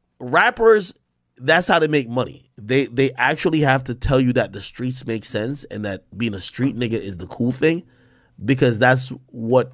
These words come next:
your perception of them is, that they could still have the litness to make money. Ja Morant is a basketball player. He's not making no money off s-, trying his best to portray, portray like he's just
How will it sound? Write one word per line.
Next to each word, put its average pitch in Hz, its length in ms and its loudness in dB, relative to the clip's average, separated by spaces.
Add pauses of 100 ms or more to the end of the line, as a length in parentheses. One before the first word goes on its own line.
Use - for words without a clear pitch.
(120)
your 123 260 -2
perception 120 440 -4
of 95 160 -12
them 185 220 2
is, 120 260 -2 (340)
that 117 260 -2
they 139 140 0
could 123 180 -8
still 135 400 -2
have 117 240 0
the 98 100 -10
litness 110 480 -4
to 107 80 -8
make 101 240 -8
money. 196 320 0 (540)
Ja 175 220 2
Morant 208 300 4
is 110 120 -8
a 98 60 -10
basketball 95 680 -4
player. - 440 -16
He's 151 480 -8
not 120 400 -2
making 170 280 0
no 165 120 4
money 147 280 2
off 120 320 2 (340)
s-, - 260 -10
trying 175 460 2
his 139 200 -4
best 143 320 -2
to 127 60 -8
portray, 143 440 0 (580)
portray 160 360 0
like 123 240 -2
he's 135 240 -4
just 131 320 -2